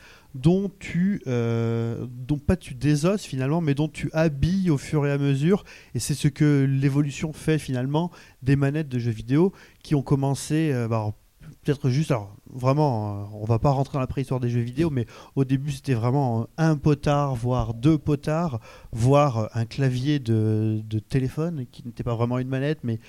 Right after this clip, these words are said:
qui permettait juste de faire un numéro. Et c'est surtout, euh, moi j'adore en fait le, le, les représentations graphiques où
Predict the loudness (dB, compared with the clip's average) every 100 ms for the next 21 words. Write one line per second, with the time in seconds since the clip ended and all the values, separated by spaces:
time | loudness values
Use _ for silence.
0 | -20 _ -2 0 2 0 0 -4 -4 -4
1 | -4 -4 -2 -2 -2 -4 -20 -6 -4 -2
2 | 0 -2 2 4 6 6 4 2 2 2
3 | 2 2 -2 -2 -2 -2 -2 -6 -8 -8
4 | -8 -2 0 2 0 -2 -2 -2 0 -2
5 | -2 -4 -2 0 2